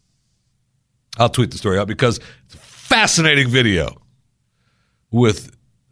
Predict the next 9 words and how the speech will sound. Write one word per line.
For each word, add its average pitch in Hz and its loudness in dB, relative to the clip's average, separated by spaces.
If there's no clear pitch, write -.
Lactadia 87 0
and 98 0
her 101 -2
parents 82 -4
and 107 -2
the 98 -4
performance 104 0
at 101 0
the 87 -2